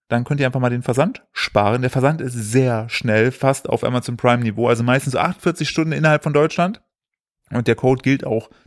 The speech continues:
Das tut mir leid für alle, die uns in der Schweiz oder Österreich hören, nur für Deutschland, weil <laughs> wir sind halt ein Familienbetrieb. Aber wenn ihr das in Deutschland testen wollt mit dem Code nett, spart ihr jetzt. Wie lange machen wir das, Nadine? Wir haben jetzt elfter September, wo wir das aufnehmen. Machen wir das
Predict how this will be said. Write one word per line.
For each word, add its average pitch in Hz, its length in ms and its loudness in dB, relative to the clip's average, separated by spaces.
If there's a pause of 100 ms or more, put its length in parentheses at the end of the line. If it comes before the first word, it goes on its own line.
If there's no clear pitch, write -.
(120)
Das 120 140 -4
tut 131 120 -4
mir 127 60 2
leid 117 220 2
für - 80 -4
alle, 107 120 -4
die 110 140 -6
uns 113 200 -6
in 110 60 -8
der 107 80 -6
Schweiz 110 380 -2
oder - 100 -6
Österreich 107 340 -4
hören, 110 200 -4
nur 120 120 -4
für 123 140 -2
Deutschland, 113 400 0
weil 107 220 0 (260)
<laughs> - 240 -8
wir 165 220 6
sind 170 220 2
halt 202 180 4
ein - 80 -4
Familienbetrieb. 170 960 0 (260)
Aber 131 300 4
wenn 185 120 0
ihr 220 80 0
das 180 140 0
in 156 80 -2
Deutschland 143 280 -2
testen 131 220 -6
wollt 123 200 -2
mit 117 80 -8
dem 113 80 -6
Code 113 220 -10
nett, 113 180 -4 (200)
spart - 460 -2
ihr 127 60 -4
jetzt. 120 240 -2 (200)
Wie - 60 -2
lange 143 220 4
machen 139 180 2
wir 123 60 0
das, 107 140 -2
Nadine? 104 260 -4
Wir 123 60 0
haben 151 80 0
jetzt 147 200 -6
elfter 156 340 2
September, 147 360 -2
wo 135 80 0
wir 123 80 2
das 107 100 -6
aufnehmen. 151 360 -4 (340)
Machen 135 160 2
wir 143 100 4
das 143 320 2